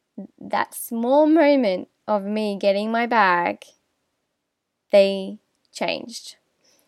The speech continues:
They were all upset for different reasons, from one child wanting one thing to the other child taking their shoes off. You know how kids can act and behave in the change of a moment. Instead of doing this one thing I should have done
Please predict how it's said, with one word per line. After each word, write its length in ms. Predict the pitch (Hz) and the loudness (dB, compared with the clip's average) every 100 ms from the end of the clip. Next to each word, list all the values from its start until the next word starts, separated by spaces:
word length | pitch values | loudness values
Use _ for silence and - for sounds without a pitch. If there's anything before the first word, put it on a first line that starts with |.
| _ - | _ -4
They 180 | 226 202 | 0 0
were 160 | 190 | 0
all 360 | - 233 233 247 | -4 -2 0 0
upset 600 | 233 - - 214 226 _ | -2 -6 -2 -2 -2 _
for 80 | 190 | -12
different 520 | - 190 202 214 220 | -6 -6 -4 -6 0
reasons, 720 | 214 202 180 185 214 226 - _ _ _ _ | 0 0 -4 -10 -10 -14 -18 _ _ _ _
from 300 | - 214 202 | -2 -2 0
one 260 | 202 208 240 | 0 0 -2
child 320 | - 233 214 | -2 -2 -2
wanting 440 | 214 202 202 202 185 | 0 0 0 -4 -4
one 260 | 185 196 | -4 -4
thing 480 | 196 - 196 196 208 - _ _ | -8 -8 -6 -6 -10 -16 _ _
to 160 | - 208 | -6 -4
the 180 | 190 - | -4 -4
other 300 | 196 190 208 | -4 -2 -6
child 340 | - 214 202 | -4 -4 -4
taking 340 | - 196 202 190 | -6 -8 -8 -6
their 160 | 185 | -6
shoes 520 | 185 - 185 190 185 | -6 -10 -8 -6 -4
off. 520 | 196 190 196 - - _ _ - | -2 -2 -6 -10 -20 _ _ -4
You 160 | 247 | -2
know 160 | 226 196 | -2 -4
how 180 | 196 175 | -6 -8
kids 380 | - 180 175 | -10 -12 -12
can 240 | - 185 175 | -12 -10 -8
act 260 | - - | -10 -10
and 140 | - - | -12 -12
behave 500 | 180 175 175 - - | -10 -6 -4 -6 -10
in 200 | 190 185 | -14 -10
the 80 | 180 | -12
change 400 | - - - 190 | -12 -14 -12 -14
of 60 | |
a 100 | 175 | -14
moment. 600 | 180 175 - - - - - _ _ _ _ _ _ _ _ _ _ _ _ _ _ - | -14 -12 -14 -16 -18 -20 -20 _ _ _ _ _ _ _ _ _ _ _ _ _ _ 0
Instead 440 | 269 269 330 359 | 0 2 2 4
of 120 | 381 302 | 2 2
doing 260 | 320 294 | 2 4
this 200 | 277 269 | 2 0
one 340 | 208 220 220 240 | 2 2 2 0
thing 480 | - 226 196 185 | -4 -2 -2 -4
I 220 | - 196 202 | -4 -2 -2
should 260 | - 202 | -4 -6
have 260 | 220 175 175 | -4 -6 -4
done 360 | - - - | -6 -6 -10